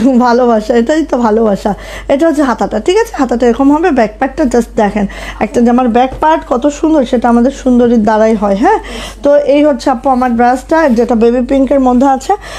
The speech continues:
price যাচ্ছে চব্বিশশো টাকা। ভালো লাগলে আপু, আহ, ইয়া দেন,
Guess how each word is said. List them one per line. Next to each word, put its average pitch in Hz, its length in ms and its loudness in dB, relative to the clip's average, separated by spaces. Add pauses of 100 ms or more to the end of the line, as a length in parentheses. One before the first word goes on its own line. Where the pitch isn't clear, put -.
(160)
price 254 240 2
যাচ্ছে 254 340 -2
চব্বিশশো 294 540 0
টাকা। 320 260 -2
ভালো 262 280 2
লাগলে 262 280 2
আপু, 294 260 0 (440)
আহ, 233 300 0
ইয়া 262 200 2
দেন, 208 280 -2